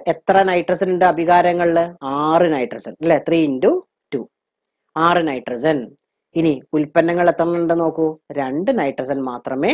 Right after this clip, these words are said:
അവിടെയുള്ളൂ. ഇനി എത്ര ഹൈഡ്രജൻ ഉണ്ടെന്ന് നോക്കൂ, അഭികാരങ്ങളിൽ നാല്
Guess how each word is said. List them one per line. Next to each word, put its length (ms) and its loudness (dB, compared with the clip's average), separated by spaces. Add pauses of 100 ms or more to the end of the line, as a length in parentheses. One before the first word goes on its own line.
(120)
അവിടെയുള്ളൂ. 640 -4 (840)
ഇനി 220 4 (240)
എത്ര 340 0 (560)
ഹൈഡ്രജൻ 540 2
ഉണ്ടെന്ന് 220 2
നോക്കൂ, 260 2 (160)
അഭികാരങ്ങളിൽ 960 2
നാല് 420 0